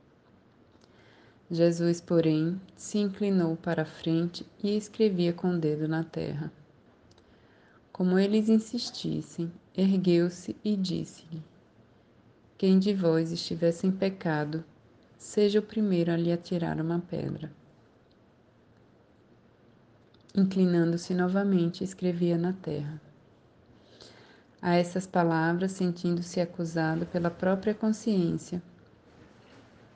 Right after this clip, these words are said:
eles se foram retirando um por um, até o último, a começar pelos mais idosos,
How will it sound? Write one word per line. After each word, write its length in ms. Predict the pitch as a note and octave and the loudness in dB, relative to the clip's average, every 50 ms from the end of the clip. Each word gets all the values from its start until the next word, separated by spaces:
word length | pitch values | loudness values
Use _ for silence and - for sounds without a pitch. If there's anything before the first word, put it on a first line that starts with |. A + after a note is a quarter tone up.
| - - - - - - _ _ _ B1 - - - _ _ _ _ _ _ _ _ _ _ _ _ _ _ _ _ _ _ _ _ _ _ _ _ _ _ _ _ _ _ _ _ - - _ _ _ _ _ _ _ _ _ - - - - - - - - - - - - - | -20 -20 -20 -20 -20 -20 _ _ _ -20 -20 -20 -20 _ _ _ _ _ _ _ _ _ _ _ _ _ _ _ _ _ _ _ _ _ _ _ _ _ _ _ _ _ _ _ _ -20 -20 _ _ _ _ _ _ _ _ _ -20 -20 -20 -20 -20 -20 -20 -20 -20 -20 -12 -2 2
eles 260 | F#3+ F#3+ F#3+ F#3+ F#3+ | 2 4 4 2 0
se 120 | - A3 | -2 -4
foram 340 | G3+ - - F#3 F3+ F3+ F#3 | -6 -4 -4 -2 0 0 2
retirando 680 | F#3 F#3+ F#3 F#3+ - - F#3+ F3+ F3 E3+ E3 E3 E3+ F3+ | 2 2 2 0 0 0 2 2 4 2 2 2 0 2
um 140 | G3 A3 A3 | 2 2 0
por 280 | - - A#3+ A#3+ A3 | 0 0 0 2 2
um, 220 | F3 D3+ D3+ D3+ D3 - - - - _ _ - - | 2 0 -2 -4 -8 -12 -18 -20 -20 _ _ -14 -8
até 320 | - F3 F3 - G3+ G3 G3+ | -8 -8 -4 -2 0 2 2
o 40 | G#3 | 2
último, 600 | G3+ F3+ D3 C#3+ D3 C#3+ - - - D3+ D3 D#3 - - - - _ _ _ - _ _ | 2 0 -2 -4 -8 -10 -10 -10 -10 -10 -10 -10 -14 -20 -20 -20 _ _ _ -20 _ _
a 120 | - F3+ | -4 -4
começar 580 | F#3 F#3+ F#3+ F3 F3 E3+ E3+ E3+ - E3 E3+ E3+ | -2 0 2 2 2 2 2 0 -4 -4 -6 -4
pelos 320 | - - F3+ F3 F3 F3 | -6 -6 -4 -4 -2 -2
mais 260 | F3 F3+ F3+ F#3+ G3 G3 | 0 0 2 2 2 0
idosos, 720 | G3+ F#3+ E3 D#3+ D3+ D3+ D3+ D3+ D3 E3+ F#3 F#3+ - | -2 0 0 0 2 2 0 0 -2 -4 -6 -6 -8